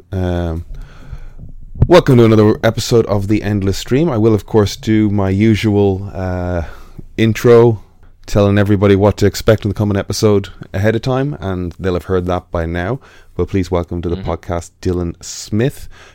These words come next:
Speaker 1: who, uh, some people may know from Hearthfire Tales podcast. Uh, anything else I should list there?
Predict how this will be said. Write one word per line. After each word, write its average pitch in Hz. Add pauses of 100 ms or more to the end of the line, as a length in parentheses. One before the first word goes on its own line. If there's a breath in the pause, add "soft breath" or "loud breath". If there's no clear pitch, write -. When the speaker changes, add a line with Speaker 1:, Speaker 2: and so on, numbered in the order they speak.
Speaker 1:
who, 95 (140)
uh, 82
some 92
people 101
may 101
know 104
from 95
Hearthfire 113
Tales 120
podcast. 123 (480 soft breath)
Uh, 90 (100)
anything 120
else 127
I 135
should 123 (280)
list 135
there? 175